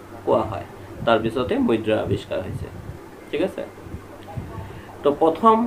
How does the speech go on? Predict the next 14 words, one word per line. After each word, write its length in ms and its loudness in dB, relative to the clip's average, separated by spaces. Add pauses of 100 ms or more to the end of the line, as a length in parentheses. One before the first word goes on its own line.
(140)
সমস্যাটো 560 4
হৈছে 200 4 (180)
সংগতিবিহীন 840 6 (320)
অভাৱ। 240 0 (1300)
বিনিময় 360 6
প্ৰথাৰ 300 4 (240)
প্ৰথম 380 4 (580)
আৰু 180 4 (260)
প্ৰধান 380 4 (380)
বা 120 2
মুখ্য 600 2 (460)
সমস্যা 380 4
হৈছে 280 4 (240)
সংগতিবিহীন 1000 4